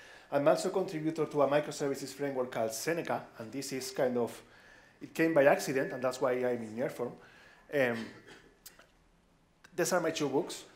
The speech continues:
This one is Developing Microservices with Node.js, and it's based on Seneca, the framework from the previous slide. This one came out on January, and it's a course of microservices, not only Node.js, but also Java.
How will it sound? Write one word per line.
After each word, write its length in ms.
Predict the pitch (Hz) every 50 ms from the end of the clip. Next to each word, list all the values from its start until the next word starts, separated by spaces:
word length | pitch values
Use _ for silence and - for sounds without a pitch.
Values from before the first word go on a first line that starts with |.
| - -
This 240 | - 147 151 - -
one 240 | 165 151 143 143 139 - - -
is 340 | 143 139 123 - - - -
Developing 420 | - 127 120 135 135 131 131 123
Microservices 600 | 123 131 123 135 - - 131 127 123 127 123 -
with 100 | - 123 120
Node.js, 680 | 123 127 123 120 123 117 120 120 120 117 117 - - - -
and 300 | 139 123 113 110 113 113 123
it's 160 | 143 127 -
based 360 | - - 127 123 120 120 -
on 80 | 117 113
Seneca, 420 | - - 139 131 139 143 - 170 147
the 80 | 127
framework 440 | - - 127 120 120 117 113 113 -
from 180 | - 117 110 107
the 220 | 110 110 107 104 104
previous 260 | - 131 135 123 -
slide. 280 | - 120 113 110 135 131 - - - - - - - - - - - -
This 240 | - 143 160 156 -
one 320 | - 175 160 151 147 147 147 - - - - -
came 220 | - 160 147 143
out 300 | 139 139 139 139 139 - - -
on 160 | 147 127 127
January, 300 | 120 135 135 143 151 165
and 80 | 156 131
it's 160 | 123 123 -
a 60 | 123
course 360 | - - 135 139 135 131 - -
of 80 | 120
microservices, 800 | 113 120 127 131 - 117 - - 117 110 120 120 - - 190 -
not 180 | 135 131 120 127
only 180 | 131 127 123 123
Node.js, 500 | 123 127 120 117 113 110 120 135 131 -
but 100 | 117 - 117
also 180 | 110 - -
Java. 340 | 110 104 117 110 117 147 -